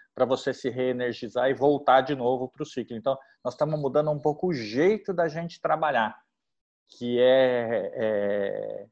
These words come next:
interessante, né? A gente não olha mais pra esse futuro, é, certinho, tudo organizadinho, ele, ele não tem mais, né? Nós ainda vamos ter rituais, né? Nós levantamos de manhã, nós tomamos banho, nós escovamos o dente, nós fazemos as mesmas coisas,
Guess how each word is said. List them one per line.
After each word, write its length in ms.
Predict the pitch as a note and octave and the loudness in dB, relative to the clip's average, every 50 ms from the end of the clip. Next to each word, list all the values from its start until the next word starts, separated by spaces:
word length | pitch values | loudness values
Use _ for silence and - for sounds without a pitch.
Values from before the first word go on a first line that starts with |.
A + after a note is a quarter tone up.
| _ _ _ _ _ _ - | _ _ _ _ _ _ -12
interessante, 760 | B2+ A#2 - D3 C#3+ D#3 D#3 D#3 - D3 C#3 C3+ - - A2+ | -6 0 2 4 4 4 2 0 0 -2 -2 -2 -4 -6 -6
né? 240 | A2+ A#2 A#2+ A#2+ - | -4 -4 -4 -4 -6
A 60 | - | -8
gente 280 | G2+ - B2 A#2 - B2+ | -8 -10 -12 -12 -10 -8
não 160 | C3 C3 C3 | -6 -2 2
olha 260 | C3 C3+ C#3 C#3 C3+ | 4 6 6 6 4
mais 420 | B2 B2+ B2 B2+ C3+ C#3 C3+ - - | 2 2 2 2 2 0 -2 -4 -8
pra 120 | - B2 | -8 -8
esse 180 | A#2+ - - C3 | -6 -6 -8 -8
futuro, 720 | - - B2+ - _ - B2 B2 B2 B2 A#2+ B2 B2 A#2+ _ _ _ _ _ _ _ _ _ - - | -6 -8 -10 -10 _ -6 -4 -4 -2 -2 -2 -2 -4 -4 _ _ _ _ _ _ _ _ _ -14 -10
é, 180 | G#2+ G#2+ A2 | -8 -8 -8
certinho, 760 | - - - C#3 B2+ A#2+ A2+ - - - C3 B2 B2 B2 A#2 | -4 0 2 4 4 4 2 -4 -10 -10 -10 -8 -6 -8 -8
tudo 240 | - - C3 B2+ A#2+ | -6 -6 -4 -2 -2
organizadinho, 840 | A#2+ A#2 A#2 A#2+ A#2 B2+ B2+ G#2+ A#2+ A2 A2 G#2 G#2+ A2+ B2 B2 B2 | 0 0 0 0 0 0 -2 2 2 2 2 2 -2 -6 -6 -4 -4
ele, 140 | A2+ A2 B2 | -2 -2 -2
ele 300 | A2+ A2 A#2+ B2 C3 C3 | -2 -2 -2 -2 -2 -2
não 140 | C3+ C#3+ C#3 | -4 -4 0
tem 260 | - D3 C3+ C3 B2 | 2 2 2 2 2
mais, 440 | A#2+ A2 G#2 G#2 G#2 G2+ G2 G2 G2 | 0 0 0 0 0 -2 -4 -6 -8
né? 180 | G2+ A2+ B2+ C#3 _ _ _ _ _ _ _ _ _ _ _ - | -10 -12 -12 -12 _ _ _ _ _ _ _ _ _ _ _ -2
Nós 180 | A#2+ A#2+ A#2 | 0 0 2
ainda 220 | C3 B2 C3 D#3+ D#3 | 2 2 2 2 2
vamos 240 | E3 F3 F#3 F3+ F#3 | 2 0 -2 0 2
ter 120 | G3 F3+ | 2 2
rituais, 560 | D3+ D#3 E3 D#3+ - C#3 A#2 A2 A2 G#2+ G2 | 2 0 -2 0 2 4 6 6 6 4 0
né? 120 | - A2 G#2+ | -2 -6 -4
Nós 220 | A2 G#2+ G#2 - | -4 -6 -6 -6
levantamos 560 | A2 G#2+ A2 A2 G#2+ G#2+ - B2 B2 C3 C3 | -6 -6 -6 -6 -6 -4 -4 -4 -4 -4 -6
de 100 | B2 C3+ | -8 -8
manhã, 460 | B2 B2 B2 B2+ B2 A#2+ A#2+ A#2+ A#2+ A#2 | -8 -8 -6 -6 -4 -2 -2 -2 -4 -4
nós 200 | A#2 A2 G#2+ - | -6 -8 -10 -8
tomamos 420 | - A2 G#2+ A2+ A#2 A#2+ B2 A#2 | -10 -8 -6 -6 -8 -8 -8 -6
banho, 280 | A#2 B2 A#2+ A#2+ A#2 A#2 | -2 0 0 0 0 -2
nós 180 | A2+ G#2 - | -4 -6 -8
escovamos 460 | - - - - G#2+ G#2 A#2 A#2+ B2+ | -12 -14 -10 -8 -6 -4 -6 -6 -6
o 80 | B2 A2+ | -4 -2
dente, 160 | A2 A#2+ A#2+ | -2 -2 0
nós 160 | A#2 A#2+ - | -2 -2 -2
fazemos 360 | - A#2+ A#2+ D3 C#3+ C#3+ C3 A#2 | -2 0 0 2 4 2 2 2
as 60 | B2 | 2
mesmas 600 | C3+ D3+ D#3+ D#3+ - _ _ - D3+ D3 - - | 2 2 2 0 -2 _ _ -4 -2 -2 -2 2
coisas, 440 | - C3 C3+ D3 C3+ C#3 C3+ - | 4 4 6 6 4 0 -4 -12